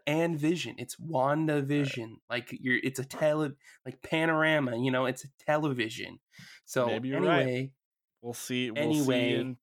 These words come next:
Speaker 2: we'll see in twenty twenty-one.
Speaker 1: Yeah, but, but anyway,
Speaker 2: We will see.
Speaker 1: all of that, where I'm excited. I'm excited to see what, what happens to the M C U, what happens to its characters.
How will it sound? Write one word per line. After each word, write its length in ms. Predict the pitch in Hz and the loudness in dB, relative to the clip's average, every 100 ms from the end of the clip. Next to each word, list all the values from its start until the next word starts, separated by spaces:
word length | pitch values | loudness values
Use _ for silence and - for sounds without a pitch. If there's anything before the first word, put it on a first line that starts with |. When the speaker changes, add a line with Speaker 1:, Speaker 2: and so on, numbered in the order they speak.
| _ _ _ _ | _ _ _ _
Speaker 2:
we'll 80 | 117 | -20
see 200 | - 131 | -14 -12
in 100 | 131 | -12
twenty 220 | - 139 | -12 -12
twenty-one. 520 | 131 143 147 175 120 _ _ _ _ _ _ _ _ _ - | -10 -8 -6 -8 -10 _ _ _ _ _ _ _ _ _ -14
Speaker 1:
Yeah, 340 | 131 151 208 _ _ - | -2 0 0 _ _ -4
but, 240 | 127 113 | -2 0
but 160 | 135 127 | 2 2
anyway, 500 | 151 185 185 175 196 | 2 2 2 2 -2
Speaker 2:
We 140 | 104 104 | -10 -12
will 180 | 113 120 | -12 -14
see. 240 | - 151 | -12 -4
Speaker 1:
all 220 | 127 147 | 0 2
of 100 | 156 | 2
that, 480 | 165 160 190 - - | 2 4 2 0 0
where 180 | 139 131 | 2 2
I'm 200 | 123 131 | 2 0
excited. 600 | - - 139 147 170 170 | -2 2 2 2 0 -2
I'm 200 | 131 123 | -2 -4
excited 320 | - 131 135 | 0 2 2
to 80 | 139 | 0
see 260 | 139 143 | -2 -2
what, 300 | 139 139 127 | 0 0 2
what 180 | 131 131 | 0 0
happens 400 | 139 131 147 135 | 0 -2 -2 -4
to 60 | 135 | -2
the 80 | 135 | -2
M 180 | 139 139 | -2 -4
C 180 | - | -2
U, 360 | 135 139 143 160 | 0 0 0 0
what 200 | 151 123 | 0 0
happens 340 | 127 135 139 - | 0 0 -4 -6
to 100 | 127 | -8
its 100 | - | -8
characters. 800 | - 123 139 - 165 170 175 | -4 -2 -2 -4 -8 -8 -8